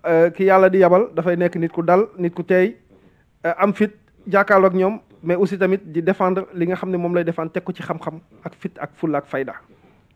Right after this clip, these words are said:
Nga gis ne moom daf ko incarné, wax dëgg yàlla. Euh, ndaw ñëpp jox ko bopp nag, xëy na loolu moo leen tiital. Te xam nañ ne itamit ne bés bu ñu demee élection, wax dëgg yàlla,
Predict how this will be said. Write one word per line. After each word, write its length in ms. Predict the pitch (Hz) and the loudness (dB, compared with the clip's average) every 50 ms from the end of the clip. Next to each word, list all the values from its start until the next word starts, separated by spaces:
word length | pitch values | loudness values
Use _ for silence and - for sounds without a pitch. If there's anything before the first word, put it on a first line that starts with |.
| _ - | _ -14
Nga 100 | 135 143 147 | -12 -10 -8
gis 140 | 160 156 - | -8 -6 -4
ne 100 | 165 160 | -4 -4
moom 240 | 160 160 160 185 202 | -2 -2 -2 -2 -4
daf 140 | 180 - | -6 -6
ko 80 | - 180 - | -6 -6 -6
incarné, 500 | 175 165 - 170 143 143 143 190 277 - - | -6 -6 -4 -4 -4 -4 -6 -10 -12 -12 -14
wax 160 | - 147 143 | -16 -14 -8
dëgg 180 | 151 160 156 | -8 -4 -2
yàlla. 260 | 165 147 131 139 262 - _ _ _ _ _ _ _ _ _ _ - - | -2 -2 -2 -2 -8 -12 _ _ _ _ _ _ _ _ _ _ -12 -8
Euh, 760 | 143 143 139 135 135 135 135 135 135 135 69 139 139 143 147 143 | -6 -6 -4 -4 -6 -6 -6 -8 -8 -8 -8 -10 -10 -10 -10 -8
ndaw 220 | 151 165 170 170 | 0 2 2 2
ñëpp 200 | 170 180 220 - 247 | 2 2 0 2 2
jox 100 | 254 254 | 2 4
ko 80 | 240 | 4
bopp 200 | 214 202 196 190 185 | 6 6 4 4 4
nag, 160 | 175 170 - _ - - | -2 -2 -4 _ -18 -16
xëy 220 | - - 190 175 175 | -8 -4 -4 -2 0
na 80 | 175 175 | 2 2
loolu 180 | 185 185 180 | 2 2 2
moo 140 | 170 170 170 | 2 0 0
leen 140 | 165 160 160 | 0 -2 -4
tiital. 260 | - 160 156 151 202 - _ - - _ - _ _ | -6 -6 -6 -6 -6 -6 _ -20 -20 _ -20 _ _
Te 60 | - - | -14 -4
xam 160 | - 214 240 | -4 -2 0
nañ 140 | 247 240 226 | 0 2 2
ne 100 | 208 202 214 | 2 2 2
itamit 260 | 214 226 180 175 160 - | 2 0 0 0 -2 -4
ne 120 | 170 175 220 | -6 -8 -4
bés 180 | 196 202 202 - | -4 -4 -4 -4
bu 80 | 208 | -6
ñu 60 | 208 | 0
demee 200 | 208 208 190 180 135 | 0 0 0 0 -2
élection, 400 | 170 165 160 - 151 151 - 294 247 - - | -2 -2 -4 -4 -8 -10 -10 -14 -16 -10 -10
wax 160 | 170 165 165 | -10 -4 -2
dëgg 140 | 190 190 190 | -2 0 2
yàlla, 260 | 190 160 135 139 | 2 0 0 -2